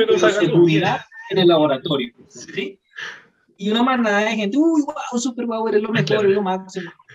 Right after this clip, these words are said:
Speaker 1: Entonces, no. Y eso es, esa es como la, la perspectiva. Un investigador es el que tiene criterio, el que si salió mal el resultado, pues madre, hace lo que sea para, para mirar qué pasó y solucionarlo,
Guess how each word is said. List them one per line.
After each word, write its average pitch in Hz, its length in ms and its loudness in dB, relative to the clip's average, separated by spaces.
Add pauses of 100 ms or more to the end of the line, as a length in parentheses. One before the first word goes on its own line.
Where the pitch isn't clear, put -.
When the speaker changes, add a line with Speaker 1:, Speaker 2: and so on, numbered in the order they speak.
(460)
Speaker 1:
Entonces, 165 320 -4
no. 202 320 -4 (480)
Y 165 140 8
eso 165 120 8
es, 185 160 6
esa 185 200 6
es 196 80 2
como 214 200 6 (100)
la, 214 220 6
la 175 160 6
perspectiva. 160 760 2 (640)
Un 170 120 -2
investigador 208 560 4
es 175 80 2
el 196 80 -4
que 208 100 -4
tiene 151 240 -4
criterio, 196 600 0 (440)
el - 220 -8
que - 140 -12
si 139 120 0
salió 139 380 4
mal 185 220 6
el 202 80 2
resultado, 202 640 2
pues 127 100 -8
madre, 131 300 -4
hace 131 160 -8
lo 202 180 -2
que - 120 -2
sea 202 280 -2
para, 190 400 -2 (220)
para 139 160 -4
mirar 127 300 -4
qué 160 140 -2
pasó 196 460 0
y 190 80 -6
solucionarlo, 143 720 -4